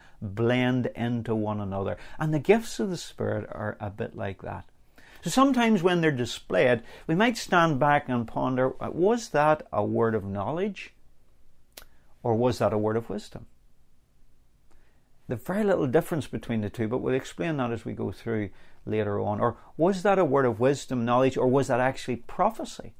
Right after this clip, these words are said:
And there's very little to divide those, uh, in a sense. They're a bit like those colours in the rainbow.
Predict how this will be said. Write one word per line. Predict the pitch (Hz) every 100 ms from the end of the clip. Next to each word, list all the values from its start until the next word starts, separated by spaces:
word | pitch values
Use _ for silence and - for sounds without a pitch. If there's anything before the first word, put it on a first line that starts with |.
| - - - -
And | 175
there's | 180
very | 226 294
little | 269 143 139
to | -
divide | 113 98 123 185 208
those, | 208 151 117 -
uh, | - - -
in | 113
a | 104
sense. | - - 180 139 107 -
They're | 135 117
a |
bit | 110 160 113
like | 131 131
those | 117 110
colours | - - 107 101 104
in | 98
the | 98
rainbow. | 98 104 104 92